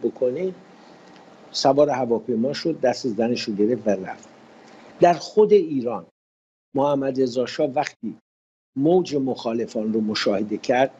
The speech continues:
علی رغم اینکه بعضی از ژنرال‌ها و دولت مردم بهش می‌گفتن آقا چیزی نشده، از این اتفاقا قبلاً افتاده، بمان و مقاومت کن، به ارتش فرمان آتش بده، نکرد. چون گفت وقتی مردمی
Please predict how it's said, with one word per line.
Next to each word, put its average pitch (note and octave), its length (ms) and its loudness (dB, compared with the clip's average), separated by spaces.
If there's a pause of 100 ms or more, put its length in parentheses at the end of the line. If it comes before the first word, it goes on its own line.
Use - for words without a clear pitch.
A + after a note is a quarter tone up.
(540)
علی D3+ 200 6
رغم D#3 480 2
اینکه C3 400 -4
بعضی B2 520 -2
از A2+ 160 -4
ژنرال‌ها A2 640 0
و B2+ 40 2
دولت A2+ 520 2
مردم A2+ 240 -2
بهش B2 300 -4
می‌گفتن C3 360 -8
آقا D3 200 -4
چیزی G3+ 400 -4
نشده، C3 580 0 (520)
از C#3+ 220 2
این D#3+ 180 4
اتفاقا C3+ 480 0
قبلاً D#3+ 500 0
افتاده، E3 380 2
بمان F#3 540 4
و D#3 120 4
مقاومت C3 640 4
کن، E3 280 0 (520)
به C#3+ 180 6
ارتش C#3 380 -4
فرمان C3+ 400 -2
آتش C3 440 -6
بده، B2+ 260 -4
نکرد. C3+ 540 -2 (600)
چون F3+ 200 2
گفت E3 280 0
وقتی D#3+ 300 2
مردمی C3 800 2